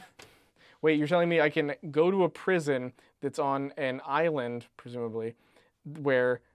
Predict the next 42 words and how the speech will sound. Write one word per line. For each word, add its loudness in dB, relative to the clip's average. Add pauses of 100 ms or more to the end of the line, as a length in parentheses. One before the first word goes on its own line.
(220)
there 0
are 4 (1120)
undead, 2 (340)
rotting 0
ghost 0
corpses -2 (280)
<laughs> -20
that 0 (120)
suck -2
all 4
the -2
joy 4
out 4
of -2
my -2
life 0
and 2
body 2
and -6
brain, -4 (800)
or 8
I 4
go 6
to 4
a 6
place 0
where 2
all 4
the 0
water 2
supplied 0
from -6
the -2
same -2
source -2
as 4
where 2
all 4
the 0
excrement -2
gets 0
flushed? 2